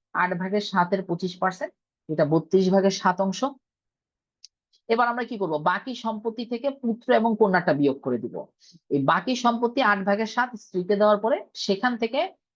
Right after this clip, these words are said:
ষোলো ভাগের সাত আর বত্রিশ ভাগের সাত বিয়োগ করে দিলে বত্রিশ ভাগের সাত অংশ। দেখেন আগের অঙ্ক আর এই অঙ্কের মধ্যে কোনো পার্থক্য নাই, এই পর্যন্ত কোনো পার্থক্য নাই। আগের অঙ্কটা, একটু আগে যে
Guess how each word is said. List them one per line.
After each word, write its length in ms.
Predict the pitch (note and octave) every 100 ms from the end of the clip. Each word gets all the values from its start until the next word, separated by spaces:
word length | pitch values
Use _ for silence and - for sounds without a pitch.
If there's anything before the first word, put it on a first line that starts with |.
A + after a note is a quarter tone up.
| -
ষোলো 260 | - G#3 G#3+
ভাগের 240 | G#3 G3+
সাত 260 | G3+ G3+ G3+
আর 100 | F3+
বত্রিশ 380 | E3+ - F3
ভাগের 180 | E3+ E3
সাত 240 | D#3+ F3 D#3+
বিয়োগ 300 | D3 E3 D#3+
করে 160 | F3+
দিলে 180 | F#3+ C#4 G#3
বত্রিশ 340 | D#3 D3+ C#3
ভাগের 240 | E3 G#3 F4+ - _ _ -
সাত 260 | - F#3+ F3+
অংশ। 100 | D#3 E3+
দেখেন 180 | F#3+ F#3 - F3+
আগের 240 | G#3 A#3+ C4 B3+
অঙ্ক 140 | B3 B3
আর 60 | B3
এই 60 | A#3+
অঙ্কের 200 | A3 A3+ A#3
মধ্যে 160 | A#3+ B3
কোনো 120 | B3 C4
পার্থক্য 320 | G#3+ - A3 F#3
নাই, 100 | F3 A3
এই 80 | C4 C4+
পর্যন্ত 300 | B3 B3 B3 A#3 A3+
কোনো 160 | G#3 A#3 A3
পার্থক্য 340 | F#3+ - F#3 F#3+
নাই। 80 | D#3 D#3
আগের 200 | F3+ G#3 G#3
অঙ্কটা, 360 | G3+ G3+ G#3+ B3+ E4 _ _ _ -
একটু 200 | F3+ F3+
আগে 120 | G3+
যে 60 | G3